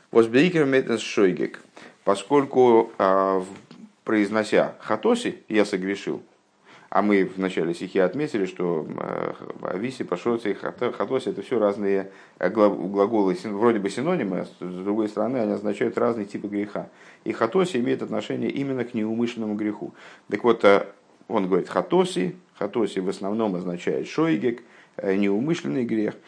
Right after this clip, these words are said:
А, а нерктер нит аза-, азерго тойвер аверек бе-, гевен бероцну веедия. Он, э, все-таки не отказывается осознавать, недоосознает,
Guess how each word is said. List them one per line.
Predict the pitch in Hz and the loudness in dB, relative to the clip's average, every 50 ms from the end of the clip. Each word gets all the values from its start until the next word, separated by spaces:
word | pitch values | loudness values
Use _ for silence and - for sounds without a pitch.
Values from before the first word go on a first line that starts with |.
| - - - - _ | -20 -20 -20 -6 _
А, | - 107 107 104 - - | 6 6 6 6 6 6
а | - 120 110 | 6 6 6
нерктер | 123 151 180 190 185 185 165 156 156 143 135 131 | 8 6 4 4 2 0 -2 0 0 2 2 2
нит | 127 139 160 156 143 95 - - - | 0 0 -2 -2 -4 -4 -6 2 4
аза-, | 104 107 101 104 107 107 104 104 107 | 4 4 6 4 4 6 6 6 4
азерго | - - 117 110 104 101 107 110 107 104 98 110 147 170 170 | 4 4 2 2 2 2 0 -2 -2 -2 0 2 2 2 2
тойвер | - 143 143 151 147 139 131 | 2 0 0 0 2 4 6
аверек | 123 113 120 147 156 147 139 127 | 6 6 4 2 0 0 -2 -2
бе-, | 117 120 120 - - | -2 -2 -2 -2 -2
гевен | 107 110 117 113 135 147 143 | 0 0 2 2 2 0 -2
бероцну | 131 120 117 117 131 143 139 - 131 131 | -2 -2 0 0 0 -2 -4 -4 -4 -4
веедия. | 123 123 120 117 117 120 120 113 110 110 101 95 87 | -2 -2 -2 0 0 0 0 0 0 4 6 6 6
Он, | - - - 156 165 165 151 - - - - - - _ - | 4 2 0 0 0 -2 -4 -8 -12 -20 -20 -20 -18 _ 2
э, | - 101 - 190 | 6 8 8 8
все-таки | - - - 151 143 135 - 104 - - 92 87 85 - - - - - | 8 4 2 2 2 2 2 0 -2 0 -2 -2 -2 -4 -8 -10 -8 -4
не | 107 113 120 117 | 0 0 0 4
отказывается | - 113 113 - - 139 120 107 95 87 85 78 - 82 | 4 2 2 6 6 6 6 6 4 2 0 0 -2 -4
осознавать, | 82 - 98 92 92 101 107 147 190 233 269 - - - - - - - - - - - - - - _ - - - - - - 110 | -6 -4 -6 -6 -4 -2 0 2 2 0 0 -2 -8 -16 -20 -20 -20 -18 -14 -12 -12 -10 -12 -12 -16 _ -16 -16 -16 -16 -14 -6 -2
недоосознает, | 120 135 143 135 127 110 110 104 104 101 104 - 98 92 98 98 92 98 123 165 202 202 | -2 2 2 2 6 8 8 10 10 8 6 0 -4 -4 -2 -2 0 0 0 0 -2 -4